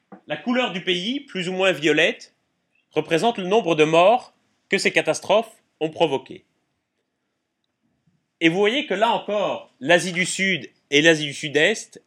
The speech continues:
est très clairement la région du monde qui paye le plus lourd tribut aux catastrophes naturelles. Et que, si vous prenez deux pays comme l'Inde et les États-Unis, voilà deux pays qui ont été touchés par à peu près le même nombre absolu de catastrophes naturelles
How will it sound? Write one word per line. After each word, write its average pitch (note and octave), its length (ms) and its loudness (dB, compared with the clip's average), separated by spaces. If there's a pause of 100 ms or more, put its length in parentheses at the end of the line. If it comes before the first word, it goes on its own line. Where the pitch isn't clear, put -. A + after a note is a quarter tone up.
est C#3 80 -4
très - 200 0
clairement F#3+ 360 2
la D#3 80 2
région F3 260 0
du D#3+ 120 -8
monde F#3+ 260 -8
qui - 160 -14
paye G#3 200 0
le E3+ 120 -6
plus F3+ 140 -12
lourd A#3 260 -6
tribut F3+ 480 -12 (1400)
aux F3+ 80 0
catastrophes F3+ 480 -4
naturelles. B2 600 -8 (140)
Et A2 120 -16
que, D#3 300 -2 (460)
si - 100 -16
vous B2+ 60 -16
prenez E3 260 -6
deux F#3 160 -6
pays G3+ 220 -12
comme D3+ 180 -4
l'Inde F#3 240 2
et D3 60 0
les C#3+ 160 -4
États-Unis, C#3 580 -6 (480)
voilà C3+ 180 4
deux F3+ 160 -2
pays F#3+ 260 -6
qui F3+ 100 -4
ont D3+ 80 2
été D3+ 180 -4
touchés E3+ 300 -4
par - 320 -4 (100)
à F#3+ 100 4
peu B3 160 -6
près A#3 180 0
le G3+ 100 2
même G3 240 0
nombre G#3+ 320 0
absolu F#3 380 -4
de D#3+ 80 -2
catastrophes D#3 500 -6
naturelles C3+ 580 -2